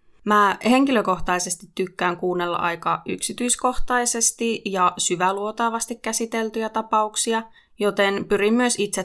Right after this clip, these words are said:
tällaiseen syväluotaavaan tyyliin tässä podcastissa mahdollisuuksien mukaan.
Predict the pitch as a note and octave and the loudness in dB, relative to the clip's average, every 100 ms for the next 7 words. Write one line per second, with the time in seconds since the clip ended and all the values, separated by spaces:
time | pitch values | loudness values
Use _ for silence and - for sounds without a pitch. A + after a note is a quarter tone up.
0 | - F3 E3+ E3+ E3+ E3+ E3+ - - - | -2 0 2 0 0 -2 -2 -6 -4 -2
1 | F#3 F3 E3 E3+ E3+ E3+ F3 E3+ E3+ F3 | 0 0 0 -2 -4 -2 -2 0 0 -2
2 | - F#3 F3 E3+ E3+ E3+ E3+ - - - | -6 -4 -4 -4 -6 -6 -6 -6 -6 -10
3 | - F3 - - D#3 - - - - - | -8 -8 -8 -10 -10 -6 -6 -4 -6 -4
4 | G3+ A3+ A3 F3 - F3+ E3+ E3+ E3 - | -2 -2 -2 -6 -6 -6 -4 -8 -6 -4
5 | F3 G#3 | -2 -4